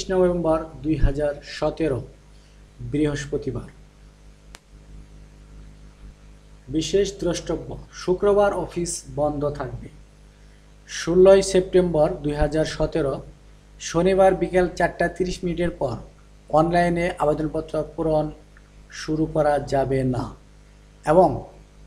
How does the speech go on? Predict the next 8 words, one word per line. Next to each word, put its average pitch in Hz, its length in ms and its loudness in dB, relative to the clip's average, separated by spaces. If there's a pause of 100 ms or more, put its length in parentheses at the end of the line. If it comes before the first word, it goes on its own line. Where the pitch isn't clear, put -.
ওই 190 240 8
দিনই 202 220 2 (100)
বিকাল 175 300 4 (100)
পাঁচটা 165 340 0 (120)
তিরিশ 165 300 -2
মিনিটে 156 280 0 (200)
অনলাইনে 151 480 2
আবেদনের 139 420 0